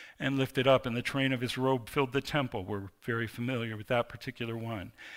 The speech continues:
Less familiar, Ezekiel chapter one. "Over the heads of the living creatures," more on them later, "there was the likeness of an expanse, shining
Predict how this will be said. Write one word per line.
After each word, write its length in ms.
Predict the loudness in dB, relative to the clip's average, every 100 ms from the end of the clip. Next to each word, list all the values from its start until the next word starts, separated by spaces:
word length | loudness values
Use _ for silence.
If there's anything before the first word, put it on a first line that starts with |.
| -16 -18 -12 6
Less 240 | 8 8
familiar, 480 | 6 4 4 4 4
Ezekiel 680 | 2 0 -2 -4 -2 -2 0
chapter 380 | 2 2 2 -4
one. 520 | -2 0 0 -4 -12 -20 -20 -18 -16 0
"Over 160 | 4 6
the 80 |
heads 280 | 6 6 4
of 100 | 2
the 100 | 2
living 340 | 4 4 4 2
creatures," 580 | 2 2 2 -2 -4
more 340 | 0 4 4 2 -4 -4
on 260 | -2 2
them 300 | 6 6 4
later, 400 | 2 4 2 0 -6 -20 -16 -14 -6 2
"there 160 | 4
was 160 | 4 4
the 100 | 6
likeness 520 | 8 8 6 0 2
of 120 | 2
an 120 | 2
expanse, 1120 | 0 -2 -4 -2 2 4 4 0 -4 -6 -6 -10 -20 _ -20 -20 -18 -2
shining 720 | 4 6 8 8 6 2